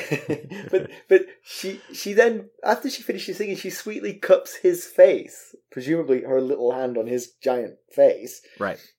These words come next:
Speaker 1: Um, and she feels sort of blood and the tears on his face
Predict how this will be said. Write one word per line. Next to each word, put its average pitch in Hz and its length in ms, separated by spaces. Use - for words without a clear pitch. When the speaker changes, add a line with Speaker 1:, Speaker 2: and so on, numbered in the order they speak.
Speaker 1:
Um, 127 320
and 135 120
she 135 120
feels 147 460
sort 123 140
of 117 160
blood 131 340
and 147 220
the 123 40
tears 101 600
on 110 140
his 107 180
face 92 480